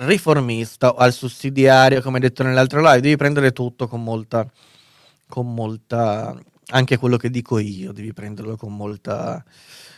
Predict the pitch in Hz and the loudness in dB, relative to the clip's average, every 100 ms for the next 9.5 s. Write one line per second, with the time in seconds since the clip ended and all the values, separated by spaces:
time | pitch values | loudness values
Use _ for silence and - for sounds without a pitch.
0 | _ - - - 131 131 127 120 120 127 | _ -20 -12 -4 0 4 6 6 6 6
1 | 123 - _ _ _ _ _ _ _ _ | 6 2 _ _ _ _ _ _ _ _
2 | _ - - 147 160 160 180 139 139 143 | _ -14 -2 0 4 4 4 2 0 -2
3 | 139 143 147 131 123 - 139 127 120 117 | -2 -2 -2 -4 -4 -4 -4 -2 -2 -2
4 | 110 113 113 113 120 107 110 - 113 123 | -4 -6 -4 -4 -4 -4 -6 -8 -10 -10
5 | 120 123 - 175 190 190 151 117 117 - | -10 -10 -6 -8 -2 2 4 2 -2 -8
6 | - - - 151 175 175 160 170 165 147 | -16 -18 0 4 4 4 4 4 4 6
7 | 143 143 143 143 165 156 143 143 139 131 | 4 2 2 4 4 2 2 4 4 2
8 | - 139 135 131 143 143 123 131 117 117 | 2 0 2 0 6 6 6 0 -2 -4
9 | - 120 110 131 | -2 -2 2 2